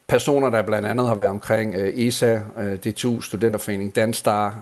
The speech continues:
øh, der står bag udvikling og opsendelse af, af studenterraketter. Øh, der har også, øh, været nogen inde omkring Copenhagen Suborbitals, øh, og B R O og, og andre, øh, øh, virksomheder. Øhm, og så er det en gruppe, der er divers,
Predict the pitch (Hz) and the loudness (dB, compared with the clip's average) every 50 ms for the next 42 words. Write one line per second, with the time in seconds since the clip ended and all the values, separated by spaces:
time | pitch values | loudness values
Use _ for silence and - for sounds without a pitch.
0 | - - - 110 107 101 101 95 98 95 92 92 - - - - - 98 - 113 | -14 -10 -6 -2 -2 0 0 0 -2 -2 -4 -4 -6 -8 -6 -2 -4 0 2 2
1 | 107 104 101 95 101 95 104 110 113 110 104 98 - 101 101 95 101 - - - | 2 4 2 0 -2 -4 -4 -4 -2 -2 -4 -4 -4 -6 -4 -4 -4 -4 -4 -4
2 | 107 101 98 - 101 92 - - - - - - - - - 120 107 110 113 113 | -4 -4 -4 -4 -6 -6 -6 -10 -14 -12 -12 -12 -12 -8 -6 -2 0 2 2 2
3 | 110 101 101 101 - 107 104 110 113 107 - - - - - - - - - - | 2 0 0 -2 -2 0 2 2 2 0 -2 -6 -16 -18 -18 -20 -14 -6 0 4
4 | 107 104 104 98 107 101 107 107 - - 110 101 98 95 95 104 104 101 104 104 | 4 4 4 4 2 2 2 0 0 0 0 0 0 0 0 0 0 0 0 0
5 | 110 110 110 113 107 - - 104 101 104 - - - - 117 107 104 107 113 123 | 0 0 0 -2 -2 -2 -2 -2 -2 -2 -4 -4 -2 0 0 2 2 2 2 0
6 | 117 - - 101 85 95 107 110 123 113 - - 107 98 98 92 - - - 87 | 0 -2 -2 0 2 2 2 2 0 -2 -2 0 0 0 0 -2 -4 -2 0 0
7 | 92 90 87 87 87 78 78 - - - - 82 - 95 98 92 98 107 117 113 | 0 0 0 -2 -4 -6 -8 -10 -10 -10 -10 -8 -2 0 2 2 2 2 0 -2
8 | 107 - - 95 110 98 92 87 80 - 92 107 110 120 127 135 117 117 - - | -2 0 2 4 4 4 4 0 0 0 0 2 4 4 4 2 2 0 -4 -4
9 | 113 107 101 101 95 95 90 87 90 - - - - 92 85 90 - - - - | -2 0 0 0 0 -2 -2 -6 -8 -8 -6 -4 -4 -4 -6 -8 -12 -16 -16 -16
10 | 90 107 117 107 104 - 113 95 101 101 101 101 - - - - - - - - | -6 -2 -2 -2 0 -2 -2 0 0 2 0 0 -2 -6 -16 -18 -18 -18 -18 -20
11 | - - - - 117 110 110 104 107 107 104 104 101 98 101 101 - _ - - | -18 -8 -2 2 4 4 4 4 2 0 0 0 0 0 -2 -4 -6 _ -18 -20
12 | - - - - - - 104 - 160 147 147 139 117 139 156 165 165 139 117 - | -20 -20 -20 -8 -4 -2 2 4 4 4 4 2 2 2 2 4 4 2 2 2
13 | 139 123 117 107 107 147 156 - - | 0 2 2 4 2 2 0 -2 -6